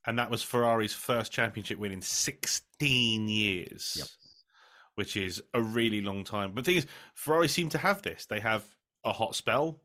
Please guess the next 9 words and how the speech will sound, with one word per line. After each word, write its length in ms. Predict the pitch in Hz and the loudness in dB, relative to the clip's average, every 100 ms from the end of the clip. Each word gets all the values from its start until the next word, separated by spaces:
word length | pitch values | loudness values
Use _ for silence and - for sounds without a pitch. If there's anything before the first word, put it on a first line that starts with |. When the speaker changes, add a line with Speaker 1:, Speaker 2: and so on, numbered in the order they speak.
| _ - | _ -2
Speaker 1:
and 160 | 127 127 | 2 4
then 400 | 127 127 120 110 - | 4 4 0 -2 -4
nothing 520 | 110 131 - 87 85 | -2 -2 -2 -8 -8
for 240 | - 104 95 _ _ _ _ _ - - | -2 -2 -2 _ _ _ _ _ -8 -4
decades, 560 | - - 82 85 - - - | -4 -6 -10 -12 -16 -10 -2
Speaker 2:
Mm-hmm. 160 | 113 117 101 | -2 -2 0
Speaker 1:
um, 360 | 98 98 95 _ - | 2 0 -2 _ -8
which 200 | 95 101 | -6 -4
is 280 | 92 - | -6 -8